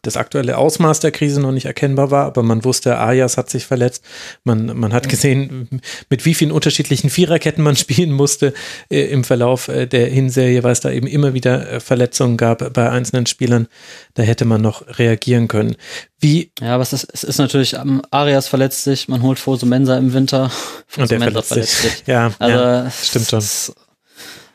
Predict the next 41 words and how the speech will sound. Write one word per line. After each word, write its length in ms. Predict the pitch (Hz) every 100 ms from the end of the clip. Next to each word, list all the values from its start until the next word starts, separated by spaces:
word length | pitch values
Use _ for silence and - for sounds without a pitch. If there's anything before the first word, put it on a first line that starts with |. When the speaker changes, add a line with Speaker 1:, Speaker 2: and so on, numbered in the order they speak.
| _ -
Speaker 2:
ist 120 | -
schon 140 | 131
ein 20 |
bisschen 240 | 127 - 120
der 100 | 113
Wurm 200 | 113 117
drin. 200 | 113 113 - - - - - - - _ _ _
Speaker 1:
Aber 160 | 139 147
es 60 |
sind 140 | 175 180
ja, 280 | 160 156 - _ - 139 _ _
wenn 180 | 139 139
ich's, 180 | 139
äh, 120 | 143 147
richtig 380 | 143 147 185 147
überblicke, 680 | 147 147 156 165 151 - -
eigentlich 340 | - 139 139 -
keine 260 | 135 135
Muskelverletzungen. 840 | 135 160 - - 160 151 165 160 147
Also 120 | 123
man 120 | 127
kann 140 | 127 131
da 60 |
jetzt 140 | 127 131
auch 120 | -
nicht 180 | 139 139
irgendwie 340 | 135 123 127
auf 260 | 127 117 131
Athletik 640 | 131 - 139 147 156 - -
abstellen, 840 | 143 - - _ 135 - 135 135 131
sondern 380 | 131 127 123 123
Speaker 2:
Nein. 260 | 120 123 -
Speaker 1:
Pech 340 | 127 113 -
mit 200 | 117 107 - 139
vielen 280 | - 123 117
gerissenen 380 | 117 117 120
Bändern, 360 | 110 110 104 98
wenn 100 | 101
ich's 160 | 98 -
richtig 280 | - -
sehe. 220 | - 120